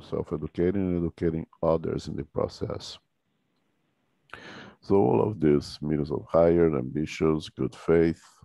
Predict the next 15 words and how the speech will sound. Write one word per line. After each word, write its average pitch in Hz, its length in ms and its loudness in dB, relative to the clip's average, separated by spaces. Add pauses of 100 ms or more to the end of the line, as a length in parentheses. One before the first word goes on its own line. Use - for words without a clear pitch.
(320)
or 71 120 0
bad 73 320 2
faith - 380 0
mediums, 87 760 -2 (260)
selfish 85 580 0
medium, 87 320 0
someone 85 500 -2
who 87 140 -2
receives 78 360 -4
communication 85 720 -2
and 82 140 -4
keeps 80 400 -6
for 78 240 -8
himself. 80 680 -10 (2250)
One 78 300 -2